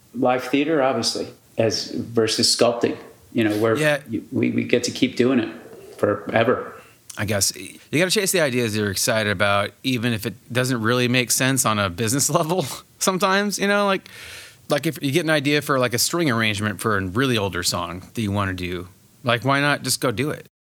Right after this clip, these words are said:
Speaker 1: I have a lot of fun with when you learn a new technique as a guitar player, and then you can go back through, refreshes all your songs, or can refresh any one of your songs, and you can use it all over the place. I like that, um, aspect too of, like,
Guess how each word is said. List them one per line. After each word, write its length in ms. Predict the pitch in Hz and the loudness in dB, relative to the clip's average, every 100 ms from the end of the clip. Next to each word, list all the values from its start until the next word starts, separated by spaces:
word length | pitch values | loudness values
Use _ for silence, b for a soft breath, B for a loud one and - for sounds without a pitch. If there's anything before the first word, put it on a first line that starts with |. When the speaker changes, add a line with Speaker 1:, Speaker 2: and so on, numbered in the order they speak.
| _ - | _ 0
Speaker 1:
I 80 | 180 | 2
have 100 | 190 | 4
a 40 | |
lot 160 | 175 165 | 2 0
of 80 | - | 0
fun 340 | 160 147 135 | 0 0 0
with 420 | 127 - - - - | 0 -2 -10 -10 -2
when 200 | 143 139 | 0 2
you 120 | 135 | 2
learn 200 | 131 135 | 2 2
a 60 | 120 | 2
new 180 | 127 123 | 0 0
technique 800 | - 120 - 120 - - - _ | 0 0 0 -2 -2 -10 -20 _
as 140 | 113 117 | -4 -2
a 40 | |
guitar 320 | 113 - 113 | -4 0 0
player, 560 | 113 120 110 107 107 - 117 | 0 0 0 0 -4 -8 -4
and 160 | 113 | 0
then 160 | 113 110 | 0 0
you 100 | 135 | 0
can 100 | 135 | 2
go 120 | 127 | 2
back 280 | 131 120 - | 2 0 0
through, 180 | 135 123 | -2 0
refreshes 540 | 127 131 139 127 - | 0 2 0 2 -2
all 220 | 113 107 113 | 0 2 2
your 140 | 104 | 0
songs, 600 | - 113 - - - - - - | -2 -4 -6 -6 -8 -8 -10 -4
or 100 | 107 | -2
can 320 | - 131 110 | 0 0 0
refresh 320 | 92 - - | -2 -2 -2
any 200 | 117 113 | 0 0
one 160 | 104 98 | 0 -2
of 100 | - | -4
your 80 | - | -6
songs, 340 | - - - | -6 -6 -8
and 120 | - | -10
you 60 | - | -10
can 160 | - 117 | -6 -4
use 200 | 113 123 | -4 -4
it 120 | - | -2
all 180 | 110 113 | 0 0
over 100 | 107 | -4
the 60 | |
place. 460 | - - 98 - B B B B B B _ - | -4 -4 -4 -6 B B B B B B _ 2
I 60 | |
like 240 | 127 123 - | 4 2 2
that, 400 | 113 110 - - | 2 2 -2 0
um, 360 | 110 101 - - - _ - | 2 2 -4 -10 -18 _ 0
aspect 440 | 117 - 117 - | 0 2 -2 0
too 200 | - 110 | -2 0
of, 120 | 107 | 0
like, 360 | 98 98 - | 0 -2 -4